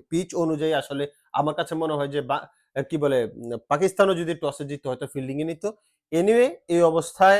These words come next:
আমরা দেখতে পাচ্ছি, আহ, ওপেনিং পার্টনারশিপে কিছুটা পরিবর্তন। আহ, ফাখার জামান এবং ব্যাট করছে,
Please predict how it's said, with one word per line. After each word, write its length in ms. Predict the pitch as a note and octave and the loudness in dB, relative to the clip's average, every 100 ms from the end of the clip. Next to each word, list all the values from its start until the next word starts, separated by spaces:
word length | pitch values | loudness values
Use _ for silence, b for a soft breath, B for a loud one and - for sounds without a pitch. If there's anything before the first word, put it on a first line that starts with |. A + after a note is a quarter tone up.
| - | 4
আমরা 220 | D3+ C#3+ | 0 0
দেখতে 280 | D3 D3+ D3 | 0 -2 -2
পাচ্ছি, 320 | C3+ F3 - F#3+ F3+ b b b D3 | -6 -6 -2 -2 -2 b b b 4
আহ, 200 | D3 C#3+ - | 6 6 2
ওপেনিং 460 | D#3 F#3+ G3+ G#3 G#3 G3 - | 0 2 4 4 4 0 2
পার্টনারশিপে 680 | C#3 - E3 F3 G#3 - | 0 2 -2 0 -4 -6
কিছুটা 400 | G3 D#3 - D#3+ | -6 -8 -6 -6
পরিবর্তন। 640 | F3 E3 D#3 D3+ D3 F#3 A3 C#4 _ _ _ - | -2 -2 0 0 0 0 0 -2 _ _ _ 0
আহ, 300 | C#3 C3 B2+ | 4 4 4
ফাখার 380 | - E3 - A3 | 0 0 4 4
জামান 360 | E3+ F3 A3 B3+ B3 E3 | 6 6 6 6 2 -2
এবং 280 | D3 D#3 D3+ C#3+ _ _ - | 2 2 2 -2 _ _ -10
ব্যাট 220 | C3 D#3 D#3 | 2 2 4
করছে, 280 | E3+ E3+ | -2 2